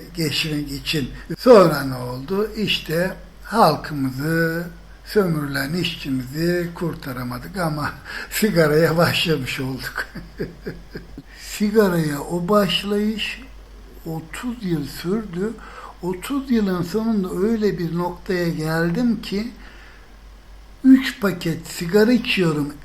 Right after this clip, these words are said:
en az. Bazı yoğun günlerde dört paket sigara içiyorum. Dört paket sigara içiyorum.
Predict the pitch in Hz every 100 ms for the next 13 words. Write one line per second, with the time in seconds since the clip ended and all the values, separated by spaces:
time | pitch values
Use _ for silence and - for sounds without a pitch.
0 | - 185 226 226 262 285 - - - -
1 | - - - - - - - 202 247 240
2 | 175 175 175 226 233 196 170 202 214 214
3 | 196 170 170 247 285 - - - - -
4 | - 233 262 262 - 180 180 214 220 -
5 | - 147 165 180 190 170 - 123 117 -
6 | - - - - 180 175 170 135 - 143
7 | - 165 170 226 269 262 330 247 160